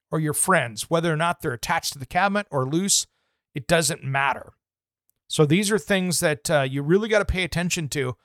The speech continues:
that can be big problems if you're not watching for 'em. So really, uh, particle board versus plywood, you know, uh, I like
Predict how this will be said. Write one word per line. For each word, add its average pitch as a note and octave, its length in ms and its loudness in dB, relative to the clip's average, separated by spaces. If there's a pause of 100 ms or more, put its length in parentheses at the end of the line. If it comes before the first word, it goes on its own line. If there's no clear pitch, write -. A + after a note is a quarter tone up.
(400)
that E3+ 140 4
can E3 140 2
be D3 120 0
big F#3 260 0
problems F#3+ 680 2
if D#3 220 -8
you're C#3+ 100 -2
not C3+ 360 -2
watching C3+ 400 -4
for C#3 300 -4
'em. G2+ 160 -10 (720)
So - 220 4
really, E3 540 2 (140)
uh, C3+ 200 0
particle G#3+ 420 2
board G#3 300 2
versus F3+ 260 0
plywood, F#3+ 600 2 (680)
you D#3+ 100 0
know, F3 180 4
uh, D3+ 380 -2
I G3 160 4
like F#3 580 0